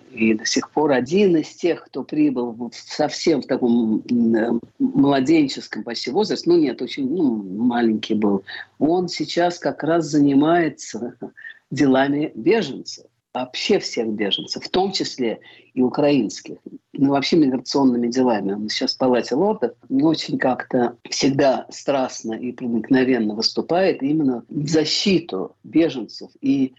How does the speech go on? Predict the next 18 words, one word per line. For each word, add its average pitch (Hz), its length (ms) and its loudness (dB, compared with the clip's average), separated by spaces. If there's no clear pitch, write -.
требует 156 560 0
Великобритании, 123 640 -2
чтобы 123 300 -4
она 135 180 4
принимала 120 800 2
как - 220 -4
можно 123 320 4
больше 117 420 0
сейчас 98 300 -2
беженцев, 147 520 0
потому 123 300 0
что - 180 -4
они 113 160 4
бегут 117 440 0
не 117 60 2
от 110 100 -6
хорошей 110 400 0
жизни. 87 320 -2